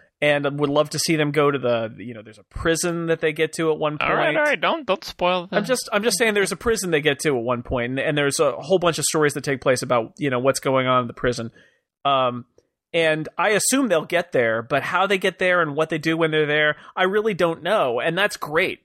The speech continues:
Speaker 1: because I, I can watch the show, um, while appreciating its relationship to that comic book without actually, um, having it kind of wreck the suspense in any way, which is, it's a really, it's a nice trick by,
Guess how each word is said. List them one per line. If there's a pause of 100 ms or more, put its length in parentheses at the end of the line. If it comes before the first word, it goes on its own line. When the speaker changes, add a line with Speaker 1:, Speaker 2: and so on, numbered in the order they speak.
(100)
Speaker 1:
because
I, (100)
I
can
watch
the
show, (400)
um,
while
appreciating
its
relationship
to
that
comic
book (320)
without
actually, (320)
um,
having
it (220)
kind
of
wreck
the
suspense
in (120)
any
way,
which
is,
it's
a
really,
it's
a
nice
trick
by,